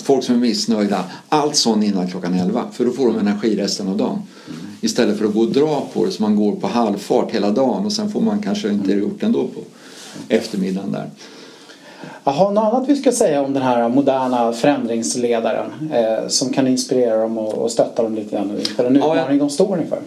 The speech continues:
Speaker 1: Lite grann som i, när man åker utför.
Speaker 2: Mm.
Speaker 1: Inte hela backen på en gång.
Speaker 2: Nej.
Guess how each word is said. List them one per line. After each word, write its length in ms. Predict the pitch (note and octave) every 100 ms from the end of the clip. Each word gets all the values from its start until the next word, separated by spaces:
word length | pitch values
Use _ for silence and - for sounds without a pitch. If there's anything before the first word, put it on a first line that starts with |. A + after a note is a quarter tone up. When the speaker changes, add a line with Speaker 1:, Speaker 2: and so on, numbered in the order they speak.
| - - - _
Speaker 1:
Lite 280 | C#3 D3 C3+
grann 180 | C3+ B2
som 280 | B2+ A#2+
i, 380 | A2+ A2 G#2+ G#2+
när 80 | G#2+
man 140 | G#2+ G#2
åker 560 | G#2 - G#2+ G2 F#2+ F2+ - - _ - - -
utför. 340 | C#3+ B2 - F2+ F2+ - - -
Speaker 2:
Mm. 300 | - F#2+ D3 - - _ - -
Speaker 1:
Inte 400 | - A#2 G#2 A#2
hela 200 | G#2 G2
backen 380 | F#2 F2+ G2+ F#2
på 60 |
en 140 | F#2 F#2
gång. 140 | G2+ - - - - - - -
Speaker 2:
Nej. 260 | G2 C3